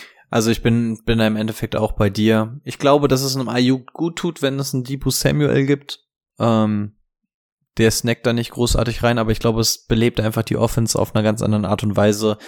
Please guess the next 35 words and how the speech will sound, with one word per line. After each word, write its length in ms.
als 220
dass 180
Ayuk 380
da 180
auch 340
weiter 260
rausziehen 440
kann. 180
Aber 260
auch 180
da, 320
wie 100
du 120
auch 100
schon 160
gesagt 220
hast, 160
ich 100
mache 160
mir 120
um 100
Ayuk 300
tatsächlich 480
keine 240
Gedanken. 460
Ähm, 560
ich 160
würd 100
tatsächlich 420
nicht 180
auf 100
den 100
Jordan 280
Mason 320
gehen, 420